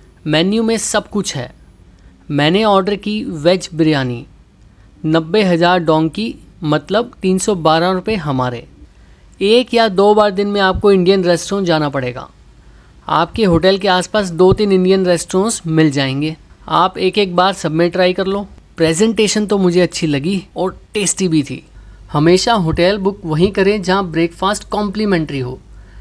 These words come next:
सुबह सुबह उठकर कहीं भागना ना पड़े खाने के लिए, क्योंकि इंडियन रेस्टोरेंट्स यहाँ पर सुबह ग्यारह बजे खुलते हैं। होटल्स का चेक इन time दोपहर को दो बजे और चेकआउट time दोपहर को बारह बजे है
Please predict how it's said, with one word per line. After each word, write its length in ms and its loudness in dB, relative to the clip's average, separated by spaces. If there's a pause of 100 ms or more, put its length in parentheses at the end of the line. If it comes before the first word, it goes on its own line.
(140)
सुबह 380 2
सुबह 280 -2
उठकर 340 0
कहीं 220 0
भागना 420 0
ना 120 2
पड़े 260 0
खाने 380 -2
के 80 -8
लिए, 280 -10 (800)
क्योंकि 300 2
इंडियन 500 2
रेस्टोरेंट्स 640 0
यहाँ 220 -4
पर 160 -2
सुबह 340 -6
ग्यारह 340 2
बजे 220 -2
खुलते 340 -4
हैं। 200 -4 (180)
होटल्स 440 0
का 160 2
चेक 260 -6
इन 140 -4
time 340 0
दोपहर 340 2
को 160 2
दो 260 2
बजे 360 -2 (420)
और 100 -4
चेकआउट 500 0
time 280 -2 (100)
दोपहर 320 2
को 220 -4
बारह 280 4
बजे 240 0
है 120 -2